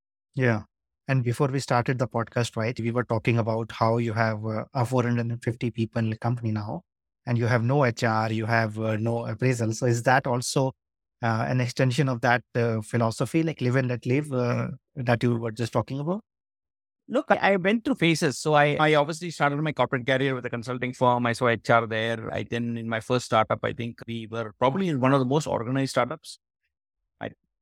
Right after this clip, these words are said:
Speaker 2: thanks to my co-founders, there are a lot of processes, a lot of, I think even now I would say the first company I had had processes better than I think most other companies, let alone startups. Um,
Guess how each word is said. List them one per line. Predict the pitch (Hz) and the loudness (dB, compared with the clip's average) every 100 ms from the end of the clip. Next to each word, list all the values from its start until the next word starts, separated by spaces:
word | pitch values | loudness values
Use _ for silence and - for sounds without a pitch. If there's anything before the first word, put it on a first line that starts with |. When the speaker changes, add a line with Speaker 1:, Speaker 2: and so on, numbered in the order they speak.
| - | -4
Speaker 2:
thanks | 113 - | -2 0
to | |
my | 127 | 0
co-founders, | 110 127 123 123 123 117 | 0 -2 2 2 0 -4
there | 113 | -6
are | |
a | 110 | -2
lot | 113 | 0
of | 117 - | -2 -4
processes, | 101 101 113 127 123 - | -8 -8 -10 -6 -6 -8
a | 113 | -8
lot | 117 | -6
of, | 117 | -6
I | 107 | -4
think | 131 135 _ _ | -2 -2 _ _
even | 131 151 147 | 0 4 6
now | 131 147 | 6 6
I | 135 | 4
would | 131 | 2
say | - 135 131 - - _ _ | 0 2 0 -2 -16 _ _
the | - | -4
first | 143 143 - | 2 4 4
company | 139 127 135 | 2 4 4
I | |
had | 131 131 | 4 4
had | 127 - | 2 0
processes | 120 110 120 113 | -4 -2 -4 -2
better | 117 117 | -2 0
than | 120 117 | 0 -2
I | 107 | -2
think | 113 | -6
most | 110 113 113 | -6 -6 -8
other | 110 - _ _ _ - | -10 -14 _ _ _ 2
companies, | 127 123 135 104 - | 2 4 2 0 -4
let | 107 101 113 - | -8 -4 -6 -4
alone | 110 110 | -6 -6
startups. | - 104 104 101 - - _ _ _ | -2 -2 -2 -6 -12 -18 _ _ _
Um, | 107 107 107 | -10 -8 -8